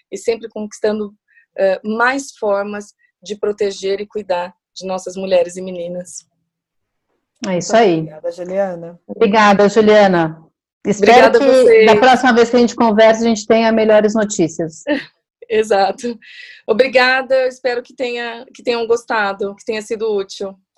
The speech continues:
Speaker 3: E
Speaker 1: Tá
Speaker 3: eu só
Speaker 1: bom?
Speaker 3: quero lembrar aqui no finalzinho, Polícia
Speaker 1: Uhum.
Speaker 3: Militar um nove zero, uma violência acontecendo no momento, e denúncias anônimas também
Speaker 1: Exato.
Speaker 3: podem ser feitas pelo um oito zero em todo o país.
Speaker 1: Isso, pelo um nove zero também. E o boletim de ocorrência eletrônico é de suma importância, viu, Leila?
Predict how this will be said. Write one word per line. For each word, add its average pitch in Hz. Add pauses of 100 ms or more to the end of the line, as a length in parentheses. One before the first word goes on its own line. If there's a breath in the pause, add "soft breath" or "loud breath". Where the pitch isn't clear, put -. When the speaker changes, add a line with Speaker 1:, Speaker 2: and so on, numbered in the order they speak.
(180)
Speaker 3:
E 196
Speaker 1:
Tá 208
Speaker 3:
eu 208
só 214
Speaker 1:
bom? 247
Speaker 3:
quero 269
lembrar 262
aqui 247
no 254
finalzinho, 269 (140)
Polícia 233
Speaker 1:
Uhum. 233
Speaker 3:
Militar 226
um 240
nove 240
zero, 226
uma 247
violência 226
acontecendo 226
no 240
momento, 247
e 226
denúncias 240
anônimas 240
também 202
Speaker 1:
Exato. 190
Speaker 3:
podem 190
ser -
feitas 233
pelo 226 (120)
um 285
oito 254
zero 226
em 233
todo 233
o 247
país. 170 (120)
Speaker 1:
Isso, 208
pelo 254
um 311
nove 311
zero 254
também. 220 (300)
E 226
o 233
boletim 233
de 254
ocorrência 240
eletrônico 233
é 233
de 214
suma 254
importância, 220
viu, 220
Leila? 196